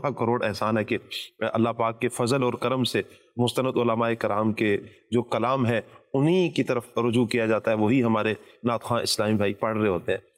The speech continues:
تو آپ سے بھی request ہے، اے، یوں پڑھتے رہیں، نعت پڑھتے رہیں، ذوق بھی بڑھے گا انشاءاللہ، سنتے رہیں۔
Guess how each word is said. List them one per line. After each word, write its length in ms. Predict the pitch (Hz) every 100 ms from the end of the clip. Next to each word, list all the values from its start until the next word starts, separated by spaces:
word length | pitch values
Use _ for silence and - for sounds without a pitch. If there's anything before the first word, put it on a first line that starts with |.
| _
تو 80 | 156
آپ 160 | 151 -
سے 100 | 185
بھی 100 | 185
request 340 | 170 165 -
ہے، 60 | 131 - - -
اے، 120 | 123
یوں 320 | 127 180 175 175 -
پڑھتے 300 | 160 160 180
رہیں، 200 | 143 127
نعت 260 | 123 151 -
پڑھتے 280 | 147 123 127
رہیں، 140 | 117
ذوق 280 | 107 151 143
بھی 100 | 139
بڑھے 280 | 131 131 123
گا 60 |
انشاءاللہ، 560 | 120 110 120 110 110 104
سنتے 380 | - 139 131 170
رہیں۔ 240 | 127 120